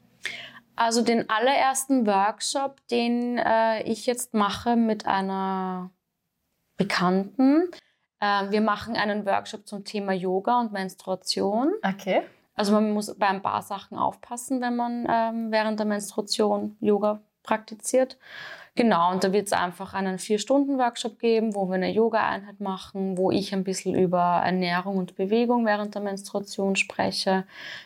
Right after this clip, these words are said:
Speaker 1: Wir werden auch, ähm, so eine Art Kakao-Ritual machen,
Speaker 2: Mhm.
Speaker 1: Kakao-Meditation.
Speaker 2: Mhm.
Speaker 1: Und es soll auch einfach zum Austausch da sein.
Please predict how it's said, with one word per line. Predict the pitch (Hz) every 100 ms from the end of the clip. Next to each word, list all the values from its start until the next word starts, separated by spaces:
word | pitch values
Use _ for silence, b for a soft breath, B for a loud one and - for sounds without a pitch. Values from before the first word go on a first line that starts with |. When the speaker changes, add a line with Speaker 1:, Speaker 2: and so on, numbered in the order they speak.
| B
Speaker 1:
Wir | 196
werden | 185 180 180
auch, | 180 -
ähm, | - 170 170 170 170 170 170 - _ - _
so | - 175
eine | 170 -
Art | 62 - - -
Kakao-Ritual | - - - 247 247 254 247 240 - 208 196 202
machen, | 208 196 196 -
Speaker 2:
Mhm. | 277
Speaker 1:
Kakao-Meditation. | - - 233 214 214 214 202 226 196 202 208 202 202
Speaker 2:
Mhm. | 202 B B B B
Speaker 1:
Und | - 220
es | 208
soll | 214 208
auch | 208
einfach | 180 185
zum | - 208
Austausch | - 180 - 226 196
da | - - 190
sein. | 196 196 208